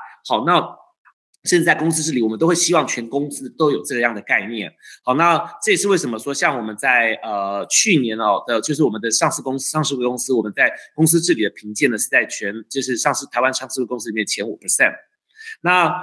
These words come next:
我们的员工也都很清楚的，就像我们会订定一些宣导一些道德行为守则啦，让诚信正直的观念融入大家的生活里面。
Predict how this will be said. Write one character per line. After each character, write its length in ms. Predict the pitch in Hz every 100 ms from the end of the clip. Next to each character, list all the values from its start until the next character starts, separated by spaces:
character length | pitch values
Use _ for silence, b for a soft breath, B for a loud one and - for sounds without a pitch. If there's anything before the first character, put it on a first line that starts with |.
| - 135
我 60 |
们 100 | 131
的 120 | 147 151
员 340 | - 147 147
工 140 | 165
也 60 | 170
都 100 | 135
很 100 | 117
清 200 | - 131
楚 160 | 127 104
的， 100 | 104
就 140 | 123
像 100 | 131
我 60 | 104
们 80 | 98
会 80 |
订 180 | 127 135
定 160 | 127 120
一 60 |
些 280 | 117 123 117
宣 220 | 113 131
导 140 | 117 98
一 40 |
些 140 | 101 117
道 180 | 131
德 140 | - 104
行 160 | -
为 80 | 107
守 200 | 107 92
则 220 | 87 98
啦， 360 | 101 104 104 113 B B -
让 160 | 131
诚 240 | - 113 123
信 260 | - 143
正 200 | 120 135
直 100 | -
的 80 | -
观 200 | - 123
念 120 | 127
融 140 | 101 117
入 80 | 117
大 160 | 120
家 100 | 113
的 80 | 110
生 220 | - 117
活 120 | 104
里 120 | 95 80
面。 280 | 107 98